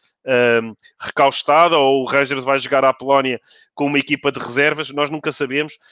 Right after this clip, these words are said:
mas eu diria que olhando para, para, para este grupo,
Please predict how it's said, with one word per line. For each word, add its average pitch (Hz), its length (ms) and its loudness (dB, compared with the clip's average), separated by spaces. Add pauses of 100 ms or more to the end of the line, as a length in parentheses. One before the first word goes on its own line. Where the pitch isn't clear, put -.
mas 143 220 0
eu 156 80 -2
diria 139 300 0
que - 100 0
olhando 143 260 2
para, 143 180 -2 (260)
para, 123 280 2 (360)
para 131 140 0
este 131 300 -2
grupo, 127 300 -6